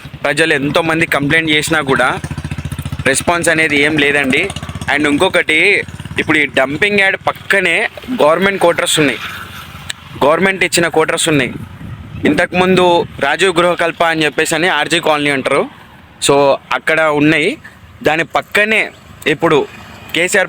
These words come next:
ప్రభుత్వం వచ్చి డబల్ బెడ్‌రూమ్లు ఇల్లు ఇచ్చింది. నలభై రెండు బ్లాకులు, నలభై రెండు బ్లాకులల్లా ఒక్క బ్లాక్లో నూట ఎనిమిది ఇల్లులు. అంటే ఎంతమంది ప్రజలు నివసిస్తారనేది చూడండి. అక్కడ నుంచి, ఈ డంపింగ్ యార్డ్ నుంచి just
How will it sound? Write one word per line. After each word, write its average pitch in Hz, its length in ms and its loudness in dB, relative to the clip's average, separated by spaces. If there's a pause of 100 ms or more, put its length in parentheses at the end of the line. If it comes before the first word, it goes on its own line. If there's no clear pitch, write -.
ప్రభుత్వం 160 420 0
వచ్చి 147 280 2
డబల్ 143 300 0
బెడ్‌రూమ్లు 160 420 2
ఇల్లు 143 160 2
ఇచ్చింది. 143 440 2 (420)
నలభై 156 360 2
రెండు 151 220 2
బ్లాకులు, 139 520 2 (140)
నలభై 139 280 0
రెండు 147 220 0
బ్లాకులల్లా 160 760 2 (340)
ఒక్క 135 260 2
బ్లాక్లో 175 640 2 (520)
నూట 160 240 4
ఎనిమిది 160 440 2
ఇల్లులు. 160 340 2 (520)
అంటే 170 440 0
ఎంతమంది 170 840 0 (400)
ప్రజలు 151 320 0
నివసిస్తారనేది 151 800 0
చూడండి. 147 420 2 (420)
అక్కడ 190 240 0
నుంచి, 190 320 2
ఈ 151 220 4
డంపింగ్ 180 420 0
యార్డ్ 185 180 0
నుంచి 180 180 2
just 156 420 2